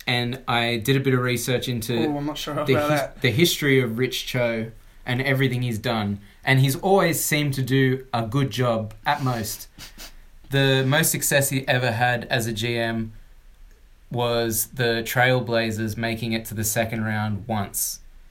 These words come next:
Speaker 2: Yeah,
Speaker 1: And
Speaker 2: well
Speaker 1: I, in my head, had a much higher opinion of him
Speaker 2: <laughs>
Speaker 1: until I read that. And then I was like, "Oh,
Speaker 2: Hmm.
Speaker 1: <laughs> may-, maybe he hasn't done so."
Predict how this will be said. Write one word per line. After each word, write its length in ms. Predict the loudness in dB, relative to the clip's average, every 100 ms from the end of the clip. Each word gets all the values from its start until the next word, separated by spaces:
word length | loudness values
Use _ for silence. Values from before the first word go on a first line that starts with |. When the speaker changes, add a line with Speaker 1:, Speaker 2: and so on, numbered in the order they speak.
| -10
Speaker 2:
Yeah, 200 | 0 2
Speaker 1:
And 80 | 2
Speaker 2:
well 80 | 4
Speaker 1:
I, 180 | 4 4
in 240 | 2 0
my 260 | 0 2 2
head, 400 | 2 0 -2 -6 -12 -20 -20 -20 -2
had 180 | 2
a 40 | 2
much 260 | 4 2
higher 380 | 2 4 6 4
opinion 440 | 2 -2 -2 2 4
of 100 | 6
him 240 | 4 4
Speaker 2:
<laughs> 40 | 4
Speaker 1:
until 320 | 2 0 2
I 100 | 4
read 260 | 4 0
that. 180 | 2 0
And 80 | 0
then 80 | -4
I 80 | -2
was 100 | 0
like, 220 | 0 -2 0
"Oh, 460 | 0 0 -2 -4 -8 -16 -18 -8
Speaker 2:
Hmm. 680 | 4 6 6 -2 -4 2
Speaker 1:
<laughs> 0 |
may-, 200 | 4 4
maybe 300 | 4 0 2
he 120 | 0 2
hasn't 240 | 2 2
done 160 | 0 0
so." 160 | -6